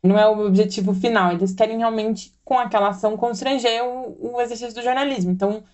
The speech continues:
se você pensar um jornalista freelancer, independente, um comunicador local que recebe um processo judicial que pede uma indenização de cem mil reais,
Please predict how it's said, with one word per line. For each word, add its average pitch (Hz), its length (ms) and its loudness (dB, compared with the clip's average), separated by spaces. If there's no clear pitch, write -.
se 202 80 -10
você - 80 -16
pensar 233 640 0
um 220 80 -2
jornalista 226 440 -2
freelancer, 208 800 0
independente, 202 1040 0
um 202 60 -4
comunicador 214 640 0
local 214 640 -2
que 190 100 -6
recebe 214 420 0
um 220 40 -8
processo 226 500 -4
judicial 196 640 0
que 247 140 -2
pede 196 600 4
uma 196 120 2
indenização 208 720 2
de 185 160 0
cem 254 300 -2
mil 226 160 0
reais, 202 500 2